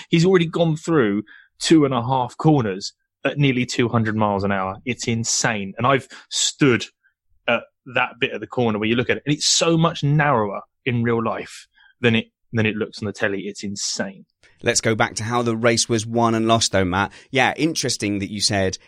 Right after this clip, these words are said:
Speaker 2: had Lewis Hamilton had the, had got ahead of Valtteri Bottas, you feel that might have changed things up. But let's, let's deal with the situation we've got, which is that Lewis Hamilton is swarming all,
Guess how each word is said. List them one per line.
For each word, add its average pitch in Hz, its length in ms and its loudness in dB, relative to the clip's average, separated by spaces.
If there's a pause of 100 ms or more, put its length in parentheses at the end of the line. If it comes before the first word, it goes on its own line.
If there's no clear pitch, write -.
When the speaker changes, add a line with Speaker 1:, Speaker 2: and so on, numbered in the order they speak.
Speaker 2:
had 147 420 -2 (320)
Lewis 120 360 2
Hamilton 95 760 -2 (200)
had 101 320 -2
the, 90 500 2 (220)
had 92 440 -4 (300)
got 104 160 4
ahead 98 300 0
of 95 300 -2
Valtteri 98 420 -4
Bottas, 87 420 -2 (320)
you 120 140 -2
feel 120 220 2
that 120 120 2
might 117 180 2
have 101 120 -2
changed 110 340 -2
things 101 180 -2
up. 156 140 0
But 170 100 0
let's, 208 200 -4
let's 190 120 0
deal 190 220 -2
with 156 80 -2
the 143 80 -2
situation 123 480 -2
we've 98 120 -4
got, 101 260 2
which 92 160 -6
is 95 160 -4
that 95 200 -2
Lewis 113 220 0
Hamilton 92 320 -4
is 82 100 -2
swarming 123 600 2
all, 85 200 -6